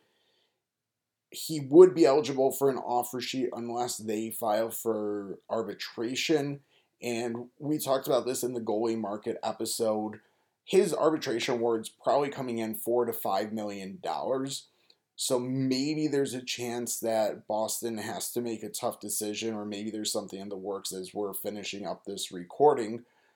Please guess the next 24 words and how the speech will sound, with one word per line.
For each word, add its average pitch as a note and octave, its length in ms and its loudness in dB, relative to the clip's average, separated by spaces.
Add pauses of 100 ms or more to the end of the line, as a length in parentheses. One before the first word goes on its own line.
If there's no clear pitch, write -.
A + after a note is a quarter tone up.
(420)
regarding D#3+ 580 4
Swayman C#3 480 -2
and A#2+ 400 -4
getting B2+ 280 -4
him A#2+ 640 -8 (800)
kind B2+ 180 -4
of A#2+ 100 -2
either A#2+ 220 -2
compensated B2 1080 0
or G#2 260 -2
moved B2 460 -2
for G#2+ 300 0
a G#2+ 180 0
valuable G#2 640 -2
asset. A#2 600 0 (880)
Otherwise, D3+ 920 6 (1040)
we C3 100 -4
hope D#3 260 0
you E3 140 4
enjoy C#3 640 0
as A#2 280 2
free A2+ 340 -4
agency A#2 720 -4
opens, D3 580 -2